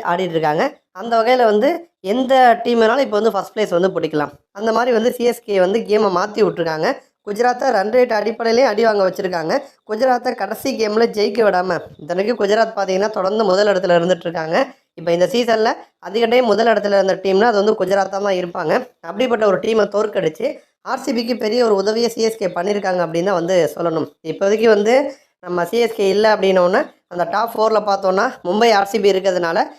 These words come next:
கொஞ்சம் விறுவிறுப்பா போகும். அதே மாதிரி மும்பை ஜெயிக்கணும்னு மும்பை ஃபேன்ஸ் இருப்பாங்க.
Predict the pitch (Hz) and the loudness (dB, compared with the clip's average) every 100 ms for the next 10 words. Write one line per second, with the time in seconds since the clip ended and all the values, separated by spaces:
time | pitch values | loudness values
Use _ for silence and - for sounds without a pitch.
0 | _ - 233 240 220 208 220 226 233 208 | _ -6 0 2 2 2 4 4 4 2
1 | 220 220 190 190 285 - _ 233 262 233 | -2 0 0 2 -2 -4 _ 0 2 4
2 | 240 302 - _ 190 220 247 214 226 220 | 0 -2 -10 _ -8 2 2 4 2 4
3 | 254 220 208 226 202 202 190 190 190 185 | 2 2 2 2 0 -4 -4 -4 -4 -2